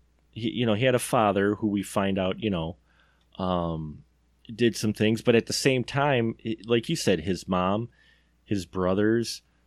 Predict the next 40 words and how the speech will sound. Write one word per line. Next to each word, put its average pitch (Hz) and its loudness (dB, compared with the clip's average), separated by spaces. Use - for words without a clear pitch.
all 135 2
are 123 4
good 110 2
people. 101 -2
They're 110 2
just 107 0
trying 110 0
to 110 2
live. 101 0
They've 98 0
got 98 0
this, - 0
uh, 98 -2
black 90 -6
sheep - -4
in 107 -2
their 110 0
family. 98 0
And 117 6
we 117 4
find 135 2
out 127 4
the 120 0
impact 123 -2
of 95 -4
his 113 -2
actions 107 0
on 101 2
the 92 -6
family, 160 -2
too, 190 0
'cause 107 0
the 104 2
mom 123 -2
talks - -2
to 110 -8
the 95 -4
sister - -4
about 95 0
how 95 0